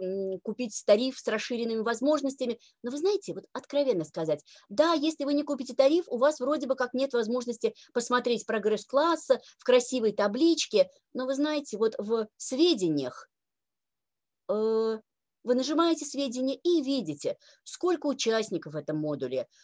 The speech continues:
э, сколько кто из них какое задание делал. Ну, а также можно его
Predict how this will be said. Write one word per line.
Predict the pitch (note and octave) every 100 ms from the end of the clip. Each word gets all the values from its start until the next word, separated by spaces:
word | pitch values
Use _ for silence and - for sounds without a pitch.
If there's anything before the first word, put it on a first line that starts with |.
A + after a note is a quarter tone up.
| _ _
э, | G#3 A#3
сколько | A#3 - E4+ D4+ D4
кто | - C#4
из | C#4 C4 G#3
них | A#3 C4 C4
какое | A#3 A#3 B3+ B3+
задание | A#3+ A#3 G#3 A#3 A3 G#3+
делал. | D#3+ F3 G3+ D#3 A2+ F2+ _ _ _ _ _ _ _ -
Ну, | G4
а | E4+
также | F3+ D3 E3+
можно | E3+ D3 D3
его | C#3+ C3+ C#3